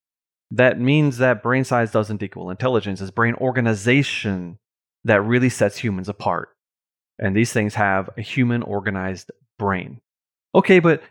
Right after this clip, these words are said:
apes have different hands than humans. Apes have different feet than humans. Apes have different pelvic structure than humans, which means that apes really can't stand up. They can, but it takes a lot of muscle to stand up. It's uncomfortable for them.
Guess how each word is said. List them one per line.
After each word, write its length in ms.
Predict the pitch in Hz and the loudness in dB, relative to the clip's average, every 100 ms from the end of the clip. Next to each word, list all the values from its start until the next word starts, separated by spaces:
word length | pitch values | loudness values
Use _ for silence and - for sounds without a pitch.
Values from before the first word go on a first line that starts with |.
| _ - | _ 2
apes 320 | 214 220 - | 2 0 -4
have 300 | 165 156 135 | 0 0 0
different 320 | 165 160 - | -2 0 -4
hands 460 | - 143 135 123 117 | -2 0 2 2 0
than 120 | 107 | -2
humans. 360 | 107 95 90 | -2 -2 -2
Apes 220 | 107 135 151 | -2 0 0
have 180 | 135 | 0
different 240 | - - 139 | 0 -6 -6
feet 400 | - 190 196 - | -2 -2 -2 0
than 140 | 117 | 0
humans. 420 | 110 107 92 90 | 2 -2 -4 -8
Apes 300 | - 127 - | -2 -2 0
have 200 | - 131 | 0 2
different 300 | 120 156 135 | 0 -2 -2
pelvic 380 | - 180 185 151 | 0 -2 0 -4
structure 400 | - 127 110 - | -2 -6 -6 -6
than 180 | 110 107 | -4 -2
humans, 540 | 110 104 95 92 - _ _ - | 0 -2 -4 -10 -18 _ _ -6
which 180 | 131 | 0
means 140 | 147 123 | 2 4
that 80 | 131 | 4
apes 200 | 170 160 | 2 0
really 180 | 190 | 0
can't 240 | 160 165 135 | 2 0 -2
stand 340 | - 131 107 | 0 0 4
up. 200 | 117 - | 2 2
They 100 | 120 | -2
can, 300 | 123 165 160 | 0 0 2
but 120 | 110 | 2
it 20 | 101 | -2
takes 180 | 139 | -4
a 60 | 107 | -2
lot 160 | 120 110 | -2 0
of 60 | |
muscle 600 | 117 127 160 - 95 92 _ _ - | 0 2 2 0 -4 -6 _ _ -4
to 60 | |
stand 320 | 123 - 123 117 | 0 2 4 4
up. 160 | 107 | 0
It's 100 | 104 - | -2 0
uncomfortable 600 | 147 - 160 - 113 104 | 0 0 -2 -2 -6 -4
for 160 | 117 | -4
them. 280 | 98 90 95 | -4 -6 -10